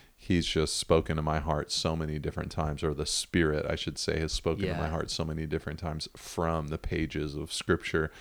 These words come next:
Speaker 1: looking at Nehemiah's
Speaker 2: Mm.
Speaker 1: life.
Speaker 2: Yeah, it's so true, man. He really had a, uh, when you read his story, it's like there's just, like, a fire inside of his gut that kinda kept him going.
Speaker 1: Yeah.
Speaker 2: It's like, yeah, the Pistons Roy's just, like,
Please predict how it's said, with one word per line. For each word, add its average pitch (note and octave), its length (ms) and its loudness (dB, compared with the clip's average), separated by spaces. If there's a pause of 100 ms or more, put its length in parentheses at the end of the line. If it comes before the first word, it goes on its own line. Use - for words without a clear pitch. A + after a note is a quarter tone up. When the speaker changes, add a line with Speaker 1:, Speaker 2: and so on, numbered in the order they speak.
(160)
Speaker 1:
looking E2+ 340 0
at C#2+ 120 -4
Nehemiah's D#2 520 -2
Speaker 2:
Mm. G2 40 -2
Speaker 1:
life. D#2 400 -2 (260)
Speaker 2:
Yeah, F2+ 360 0
it's - 160 -6
so G#2+ 220 4
true, - 300 0
man. F2 140 -2
He G#2 240 4 (120)
really G#2 220 4
had G2 220 2
a, E2+ 260 -2
uh, E2 300 -4 (440)
when G2+ 120 -4
you F#2 80 -4
read F#2+ 180 2
his F2 140 0
story, E2+ 600 -4 (460)
it's - 120 -8
like G2 100 0
there's F2+ 120 -6
just, F#2 120 -6
like, F#2 100 0
a E2 60 -8
fire E2+ 560 -2
inside D#2+ 300 -8
of D#2+ 60 -8
his D#2+ 100 -10
gut D#2+ 440 -6
that - 140 -10
kinda F2 240 -4
kept G2 220 -6
him F2 120 -6
going. E2+ 300 0
Speaker 1:
Yeah. A2+ 260 10
Speaker 2:
It's F2+ 100 0
like, F2 320 -2
yeah, F#2 340 2 (240)
the - 80 -6
Pistons F#2 560 -2
Roy's F2 320 0
just, - 180 -8
like, F#2 140 -8